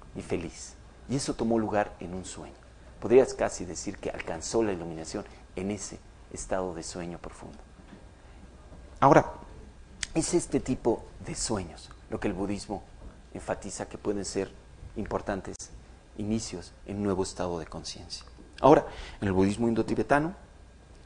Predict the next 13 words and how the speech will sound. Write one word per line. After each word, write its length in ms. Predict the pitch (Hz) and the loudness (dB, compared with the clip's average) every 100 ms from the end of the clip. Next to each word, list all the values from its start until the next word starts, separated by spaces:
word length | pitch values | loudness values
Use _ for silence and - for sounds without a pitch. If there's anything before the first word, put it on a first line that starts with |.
| - | -6
en 80 | 117 | -4
algunas 340 | 101 120 113 | 0 2 2
formas 380 | - 117 117 104 | 2 2 2 -2
de, 260 | 101 98 - | -2 -4 -6
de, 560 | 104 98 95 95 95 - 110 - - | -8 -6 -4 -4 -4 -2 -2 -4 -2
en 120 | 107 | 2
otras 240 | 127 127 - | 2 2 -2
formas 280 | 120 107 | -2 -2
de 60 | 95 | -4
budismo, 420 | 95 101 107 135 - - - | -6 -8 -6 -8 -8 -16 -4
hay 140 | - | -2
especiales 760 | 135 - - - 127 131 131 - | -2 -4 -8 -4 2 2 2 -4
prácticas 720 | - 117 - - - 127 - | -2 -2 -2 -8 -10 -10 -12